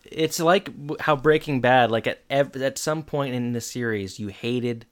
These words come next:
literally hated, every single character.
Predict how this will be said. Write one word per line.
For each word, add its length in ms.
literally 680
hated, 360
every 220
single 260
character. 640